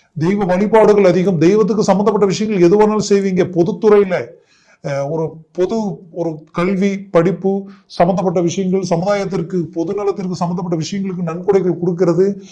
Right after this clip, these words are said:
ஒரு கோயில் கட்டுறதுக்கு உண்டான விஷயங்கள் எதுவா இருந்தாலும் உடனே டொனேஷன் கொடுக்கறது, அதற்கு உண்டான விஷயங்கள் வாங்கி பண்றது, எல்லாத்தையும் முன்னோடி அவங்க உண்டு இருக்கோ இல்லையோ,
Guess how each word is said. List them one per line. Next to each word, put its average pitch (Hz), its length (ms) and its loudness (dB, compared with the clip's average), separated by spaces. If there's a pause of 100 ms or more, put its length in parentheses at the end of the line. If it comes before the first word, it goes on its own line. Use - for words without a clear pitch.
(160)
ஒரு 294 300 -2
கோயில் 208 320 0
கட்டுறதுக்கு 180 440 -2
உண்டான 170 220 -4 (420)
விஷயங்கள் 175 500 -4
எதுவா 202 180 -2
இருந்தாலும் 175 420 0
உடனே 175 280 -4
டொனேஷன் 175 560 -6
கொடுக்கறது, 170 560 -4 (240)
அதற்கு 156 300 -4
உண்டான 165 240 0
விஷயங்கள் 196 360 -8
வாங்கி 185 360 -2 (380)
பண்றது, 185 400 -2 (180)
எல்லாத்தையும் 208 540 0
முன்னோடி 233 380 2
அவங்க 151 200 -2
உண்டு 165 160 -6
இருக்கோ 233 360 -2
இல்லையோ, 214 440 -2